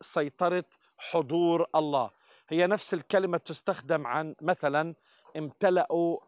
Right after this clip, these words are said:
غضبًا، أو امتلأوا حزنًا، أو امتلأوا خوفًا، أو امتلأوا غيرة. شو يعني امتلأوا خوفًا؟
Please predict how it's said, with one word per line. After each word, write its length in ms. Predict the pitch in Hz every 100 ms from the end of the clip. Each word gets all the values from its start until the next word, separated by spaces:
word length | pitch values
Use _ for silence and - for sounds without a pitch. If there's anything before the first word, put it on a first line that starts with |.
| -
غضبًا، 580 | 147 170 156 127 120 104 _ _ _ _ _
أو 200 | 156 160
امتلأوا 920 | 160 160 139 202 190 180 175 175 170 -
حزنًا، 640 | - - 190 151 127 123 104 _ _ - - -
أو 140 | 165 165
امتلأوا 840 | 170 165 - 196 190 170 175 170 -
خوفًا، 600 | - 196 170 - 135 123 -
أو 260 | 175 180 -
امتلأوا 640 | 156 143 190 185 175 170
غيرة. 540 | 147 180 156 - 127 104 _ _ _ _ _
شو 160 | - 240
يعني 360 | 233 185 185
امتلأوا 400 | 170 208 185 170
خوفًا؟ 500 | - 160 139 - 185